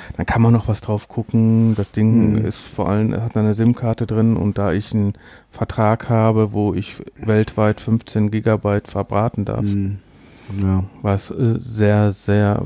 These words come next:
Speaker 1: wenn man gerade mit amerikanischen Kunden zu tun <laughs> hat, sehr schnell verbraucht werden kann im Ausland.
Speaker 2: Ich weiß. <laughs> Ich
Speaker 1: Und,
Speaker 2: kenn das.
Speaker 1: äh, da habe ich, und dann, es ist so ein Netflix-Film, dann, vor allem der skaliert sich ja dann automatisch runter. Du lädst
Speaker 2: Mhm.
Speaker 1: ja nicht in Full H D, obwohl du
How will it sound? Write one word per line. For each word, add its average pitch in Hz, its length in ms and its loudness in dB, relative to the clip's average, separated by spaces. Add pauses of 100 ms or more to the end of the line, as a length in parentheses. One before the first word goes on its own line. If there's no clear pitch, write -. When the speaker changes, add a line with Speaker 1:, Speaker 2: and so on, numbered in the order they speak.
(100)
Speaker 1:
wenn 98 120 -2
man 98 300 -2
gerade 98 340 -4
mit 90 300 -6 (100)
amerikanischen 101 800 -4
Kunden 117 300 2
zu 131 100 -12
tun 170 300 2
<laughs> - 40 -20
hat, - 360 -16 (480)
sehr 147 360 -2
schnell 156 260 0
verbraucht 135 400 -2
werden 127 220 -2
kann 170 220 -2
im 139 200 -2
Ausland. 165 480 -2 (160)
Speaker 2:
Ich 113 180 -2
weiß. 92 360 -4 (180)
<laughs> - 200 -10
Ich 110 60 2
Speaker 1:
Und, 135 240 4
Speaker 2:
kenn 98 140 -4
das. - 760 -8
Speaker 1:
äh, 123 460 4
da 123 220 2
habe 127 160 0
ich, - 220 -10 (360)
und 117 140 2
dann, 113 120 2 (140)
es - 260 -14
ist 104 120 -12
so 113 80 -6
ein 104 80 -2
Netflix-Film, 107 1400 -4
dann, 104 420 -2
vor 107 100 -2
allem 110 120 4
der 110 160 4
skaliert 110 380 0
sich 107 140 -6
ja 107 100 0
dann 101 120 0
automatisch 101 540 0
runter. 113 180 2
Du 98 120 -2
lädst 101 200 0
Speaker 2:
Mhm. 101 60 0
Speaker 1:
ja 107 80 0
nicht 107 160 2
in 107 100 -2
Full 107 220 -4
H 104 100 0
D, 110 240 2
obwohl - 380 -4
du 53 200 -4